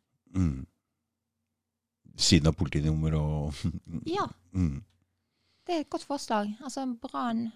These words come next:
Speaker 2: sykebil, politi, nødhjelp.
Speaker 1: Mm.
Speaker 2: Psykisk nødhjelp, ikke sant?
Speaker 1: Ja, for det er mye av det nå, tror du ikke?
Speaker 2: Og jeg
Speaker 1: Eller
Speaker 2: tror det blir bare mer og mer.
Speaker 1: Mm.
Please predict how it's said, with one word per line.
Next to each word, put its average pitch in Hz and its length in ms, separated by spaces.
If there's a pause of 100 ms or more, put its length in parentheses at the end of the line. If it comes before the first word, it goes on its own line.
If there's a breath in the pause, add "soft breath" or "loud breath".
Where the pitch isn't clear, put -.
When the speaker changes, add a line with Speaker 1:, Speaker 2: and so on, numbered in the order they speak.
Speaker 2:
sykebil, 226 540 (100)
politi, 226 460 (340)
nødhjelp. 196 540 (240)
Speaker 1:
Mm. 78 380 (680)
Speaker 2:
Psykisk - 340
nødhjelp, 190 440
ikke 233 180
sant? 247 200 (200)
Speaker 1:
Ja, - 80
for 82 120
det 80 40
er 85 60
mye 82 200
av 82 100
det 85 100
nå, 98 100
tror 95 180
du 90 60
ikke? - 160 (840 soft breath)
Speaker 2:
Og - 160
jeg 302 60
Speaker 1:
Eller 359 180
Speaker 2:
tror 294 240
det 202 120
blir 170 160
bare 180 280
mer 160 260
og 160 100
mer. 220 240 (200)
Speaker 1:
Mm. 78 420